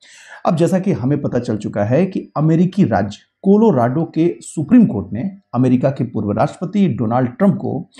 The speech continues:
दो हज़ार चौबीस के राष्ट्रपति चुनाव में फिर से उम्मीदवार बनने से उन्हें रोक दिया है। और उस पर आधार क्या दिया है? तो उम्मीदवार बनने से इस आधार पर रोका है कि अमेरिका के पूर्व राष्ट्रपति ने बगावत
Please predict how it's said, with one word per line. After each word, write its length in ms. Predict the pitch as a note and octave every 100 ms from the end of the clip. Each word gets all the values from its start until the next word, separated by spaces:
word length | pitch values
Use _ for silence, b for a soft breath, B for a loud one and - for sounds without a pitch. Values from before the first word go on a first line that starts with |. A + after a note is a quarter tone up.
| b b C3+
दो 180 | F#3 G3
हज़ार 260 | G#3+ G#3
चौबीस 520 | - C#3+ D3 A#3 B3+ -
के 200 | F#3 F#3
राष्ट्रपति 680 | A2+ A2+ - - C3+ F3+
चुनाव 320 | - A2+ G#2+
में 180 | A#2 F3
फिर 380 | F3 - - D4+
से 360 | - B2+ F#2+ -
उम्मीदवार 380 | D#3 D3 C#3 B2+
बनने 320 | A2+ C#3 F#3
से 340 | F#3 D3 - C3+
उन्हें 200 | C3 C#3+
रोक 180 | C3+ A#2+
दिया 160 | - -
है। 140 | - _ _ _ b b b
और 300 | G3+ G3 G3+ D3+
उस 120 | C#3+
पर 160 | E3 -
आधार 360 | G#2+ A#2 A#2+ D#3+
क्या 160 | F#3+ E3
दिया 240 | F3 E3+
है? 240 | G3+ G3+ B _
तो 400 | G3 G3+ G3+ - -
उम्मीदवार 460 | D#3+ D#3 D#3 F#3+
बनने 460 | C#3+ A#2 B2 F3 G#3
से 160 | - D#3+ -
इस 160 | F#3+ - -
आधार 360 | C#3 B2 F#3 A#3
पर 160 | E3+
रोका 260 | B2+ A2 G#2
है 400 | A2+ G3 - _ _ -
कि 220 | E3+ G#3+
अमेरिका 480 | B2+ B2+ B2 B2 B2
के 160 | D3
पूर्व 280 | C3 B2 A2
राष्ट्रपति 500 | G#2 B2+ - E3+ A#3
ने 280 | C#3+ C#3 - B B A2+
बगावत 600 | B2 C3 D3+ F#3 G3+